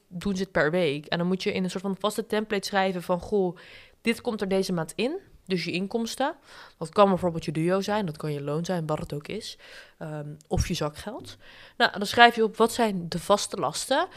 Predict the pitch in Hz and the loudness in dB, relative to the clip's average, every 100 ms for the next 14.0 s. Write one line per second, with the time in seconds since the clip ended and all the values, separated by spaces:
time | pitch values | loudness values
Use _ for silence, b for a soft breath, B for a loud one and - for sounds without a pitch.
0 | B B - - 196 226 196 208 220 208 | B B -14 -6 -4 -4 6 8 8 6
1 | 190 - 208 196 - 165 151 139 - 220 | 0 -2 -2 -2 -2 -2 -2 -8 -4 2
2 | 254 254 254 b b b b _ - 165 | 2 2 -2 b b b b _ 0 0
3 | 160 165 - 175 190 185 208 196 175 175 | 0 -4 -8 -4 0 0 0 -2 0 0
4 | - 202 254 277 226 175 180 269 285 180 | -2 -6 0 0 0 0 2 4 4 2
5 | 156 - - - 226 - 196 180 175 - | -4 -8 0 2 2 0 -2 0 -2 -4
6 | - 202 247 339 - b b b b _ | -6 -4 -4 -6 -10 b b b b _
7 | 262 294 285 285 285 214 233 277 254 240 | 2 4 6 4 4 4 6 6 2 4
8 | 220 214 208 - - - - 220 214 214 | 2 2 -6 -6 -10 -4 4 6 6 0
9 | 196 190 175 - 202 202 240 302 - _ | 0 -2 -6 -2 0 0 0 -4 -8 _
10 | _ _ b b b b - 220 220 247 | _ _ b b b b 0 2 2 4
11 | 226 254 254 226 233 240 - 226 214 214 | 6 6 4 2 2 2 -2 -2 2 0
12 | - - 185 160 277 359 330 349 349 - | 0 -8 -2 0 0 -4 -4 -4 -4 -6
13 | 202 220 269 240 226 240 254 254 - | -2 2 6 8 8 4 0 0 -2